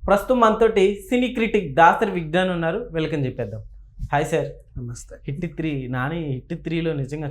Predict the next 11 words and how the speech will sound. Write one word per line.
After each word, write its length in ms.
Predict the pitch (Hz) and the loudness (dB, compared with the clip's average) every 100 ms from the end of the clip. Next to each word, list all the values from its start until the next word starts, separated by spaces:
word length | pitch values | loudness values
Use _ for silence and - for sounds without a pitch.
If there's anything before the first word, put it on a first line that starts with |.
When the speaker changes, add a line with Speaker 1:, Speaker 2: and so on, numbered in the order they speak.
| 135 | -4
Speaker 1:
చాలా 180 | 131 | -4
వైల్డ్ 320 | 127 120 131 147 | -2 -4 -4 -4
ఫైర్ 300 | 160 147 143 | -4 -4 -4
తోటి 160 | 143 | -4
కనిపిస్తున్నట్టుగా 680 | 135 127 131 - 131 123 120 | -4 -6 -10 -10 -10 -8 -10
తెలుస్తుంది. 580 | 120 113 - 123 110 104 - - - | -8 -10 -8 -8 -8 -10 -14 -20 -18
So 440 | - 147 131 120 123 | -6 -2 2 2 4
బజ్ 240 | 143 147 | 2 4
ఎలా 240 | 175 160 151 | 6 6 4
ఉంది 180 | 131 | 2
మూవీ? 380 | 120 127 123 - | -2 -6 -8 -12